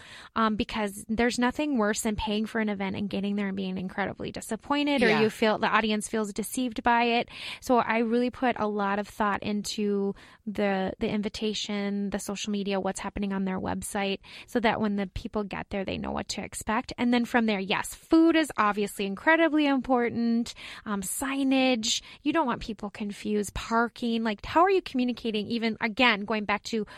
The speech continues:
Speaker 1: prior to the start of the event, do people know where to park? Do they know when doors are gonna open? So guest experience is so incredibly important.
Speaker 2: Well, I can tell that you take to heart a lot of those details. Um,
Speaker 1: Mm-hmm.
Speaker 2: when you think about,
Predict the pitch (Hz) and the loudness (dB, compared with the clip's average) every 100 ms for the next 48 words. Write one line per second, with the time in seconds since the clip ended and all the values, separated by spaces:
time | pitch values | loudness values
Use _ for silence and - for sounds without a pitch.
0 | - - 254 226 220 226 226 - - 240 | -14 4 6 6 2 -2 -2 -4 -4 0
1 | 220 214 202 190 170 190 - 247 233 214 | 2 2 -2 -4 -4 -6 -8 -8 -4 -2
2 | 202 196 226 240 - 208 - 226 202 202 | -2 0 0 -2 -2 -4 -4 -6 -4 -2
3 | 202 226 247 233 226 220 208 214 214 208 | 0 2 2 0 0 -2 -4 -6 -6 -6
4 | - 208 202 208 202 196 - - - - | -4 -6 -4 -2 -2 -4 -10 -20 -10 -2
5 | 240 202 226 - 262 - - 220 208 - | -2 -2 -4 -4 -4 -6 -4 -4 -4 -6
6 | 208 - 220 208 - 202 - - 214 202 | -10 -8 -4 -4 -6 -10 -12 -14 -8 -6
7 | 196 196 196 214 208 196 226 - - - | -6 -8 -8 -8 -8 -10 -12 -12 -10 -6
8 | 185 175 190 - 220 220 220 165 160 147 | -4 -6 -10 -10 -8 -8 -10 -8 -8 -8
9 | - 175 - 165 165 147 - 139 139 139 | -6 -8 -8 -4 -2 -2 -4 -4 -4 -4
10 | 143 143 135 143 143 - 123 127 - - | -6 -8 -8 -10 -12 -10 -12 -12 -16 -20
11 | _ _ - 185 170 156 139 131 202 202 | _ _ -4 -2 0 -2 -6 -6 -10 -14
12 | - - 208 214 214 214 220 214 202 139 | -18 -8 -4 -4 -4 -4 -4 -4 -4 -6
13 | - 226 220 208 180 160 156 143 | -6 -6 -6 -4 -2 -2 -4 -6